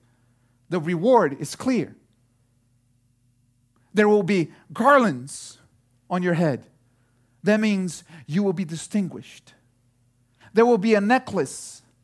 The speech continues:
for your neck. That means you will have authority. You will have honor.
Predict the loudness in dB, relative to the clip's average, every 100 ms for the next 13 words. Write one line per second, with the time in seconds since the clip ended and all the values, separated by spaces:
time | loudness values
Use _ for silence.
0 | _ _ _ -2 0 0 0 -4 -6 -8
1 | -4 -4 -4 -6 -12 _ _ -8 -4 -2
2 | -2 -6 -10 -8 -6 -6 -8 -14 _ _
3 | _ _ _ _ _ _ -10 -6 -4 -4
4 | -6 -10 _ _ _ _ _ _ -10 -6
5 | -6 -8